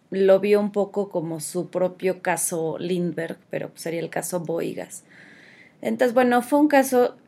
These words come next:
como les comento, que se salió hasta de control. Hicieron dos películas,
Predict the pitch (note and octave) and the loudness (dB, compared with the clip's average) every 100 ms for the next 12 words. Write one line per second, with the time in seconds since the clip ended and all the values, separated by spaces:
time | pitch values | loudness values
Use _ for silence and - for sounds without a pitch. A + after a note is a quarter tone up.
0 | - G3 F#3+ F#3 - G3 F#3+ G3 F#3 F3 | -8 -4 -2 -2 -4 -6 -2 2 2 2
1 | - - - - F3+ F3+ E3+ F#3+ F#3 F#3 | -4 -12 -14 -4 -4 -4 -4 -2 0 0
2 | F#3 G3 F3+ F3+ E3 D#3+ G#3 A#3 G#3 - | 0 2 2 0 -6 -2 0 0 -2 -2
3 | F#3+ F#3 F#3 F#3 F3+ - F#3+ G#3 G#3 G#3+ | 0 0 0 0 -2 -2 -4 -4 -2 2
4 | G#3 G#3 A3+ - | 4 4 2 -4